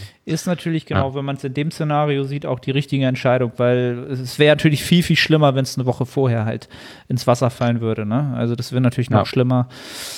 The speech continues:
Speaker 1: Und es
Speaker 2: Ja.
Speaker 1: kann ja keiner absehen, wie sich das Ganze jetzt entwickelt. Ähm,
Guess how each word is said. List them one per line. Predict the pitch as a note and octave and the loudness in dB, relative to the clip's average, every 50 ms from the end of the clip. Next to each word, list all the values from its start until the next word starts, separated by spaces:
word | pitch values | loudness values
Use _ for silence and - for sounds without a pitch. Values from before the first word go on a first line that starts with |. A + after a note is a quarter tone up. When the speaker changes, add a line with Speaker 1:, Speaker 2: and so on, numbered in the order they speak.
| - _ | -16 _
Speaker 1:
Und | - D#3 D#3+ - - | -10 -10 -10 -10 -8
es | - C#3 | -2 0
Speaker 2:
Ja. | G#2+ G2+ | 0 0
Speaker 1:
kann | - - D3+ E3+ G3+ G3+ | 0 0 0 2 4 4
ja | G3+ F3+ | 2 2
keiner | - F3+ F3 F3 E3+ C#3 | 4 2 4 4 4 4
absehen, | D3+ - - - E3 D#3+ D#3+ D3+ | 2 0 0 0 0 0 2 2
wie | C3+ D#3 | 0 0
sich | D3 E3 D3+ | 0 0 0
das | - D3+ C#3 - - | 0 -2 -2 0 0
Ganze | D3 C#3+ D3 - D3 | -2 0 0 2 2
jetzt | C#3+ C3+ - | 0 2 0
entwickelt. | C3 C3+ B2+ C#3+ D3 - D#3+ D3+ D3 C3+ - - | -4 -4 -2 -4 -2 0 2 2 2 0 -2 -4
Ähm, | C#3 B2+ B2+ B2+ B2+ C3 C3 C3 B2+ B2+ | -2 -2 0 0 0 0 -2 -2 -4 -4